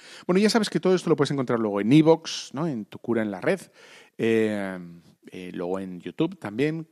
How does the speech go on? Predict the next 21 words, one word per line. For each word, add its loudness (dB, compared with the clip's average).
hay -10
un, -12
hay -10
un -8
vídeo 0
sobre, -8
sobre -10
esto -14
que -8
acabo -6
de -6
decir, -6
sobre -10
la -12
relación, 0
¿no? -10
Eh, -10
de, -12
bueno, -8
da -2
igual. -4